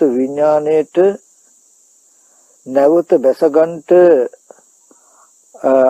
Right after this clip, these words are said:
හමු නොවන විදිහට නාම රූප ධර්මයන්ගේ Nirodha පේනවා. හැමදාම සසර නැත්තම් ලෝකේ කියලා කිව්වේ නාම රූප ධර්මයක් නිසා යම් යම්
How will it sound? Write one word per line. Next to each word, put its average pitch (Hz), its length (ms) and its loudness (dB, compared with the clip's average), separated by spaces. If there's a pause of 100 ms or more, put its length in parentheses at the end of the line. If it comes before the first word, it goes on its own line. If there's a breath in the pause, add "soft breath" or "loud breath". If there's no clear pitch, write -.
(160)
හමු 160 380 -4
නොවන 156 420 2
විදිහට 139 420 -2
නාම 139 340 -4
රූප 147 220 -2
ධර්මයන්ගේ 143 600 -4
Nirodha 127 520 -4 (520)
පේනවා. - 500 -14 (640 soft breath)
හැමදාම 165 680 0
සසර 160 560 -4
නැත්තම් 143 520 -4
ලෝකේ 151 340 -2
කියලා 143 320 -2
කිව්වේ 147 560 -4 (600 soft breath)
නාම 139 300 -2
රූප 156 280 -2 (520)
ධර්මයක් 143 720 -6
නිසා 139 640 -4 (760 soft breath)
යම් 139 420 0
යම් 151 180 -2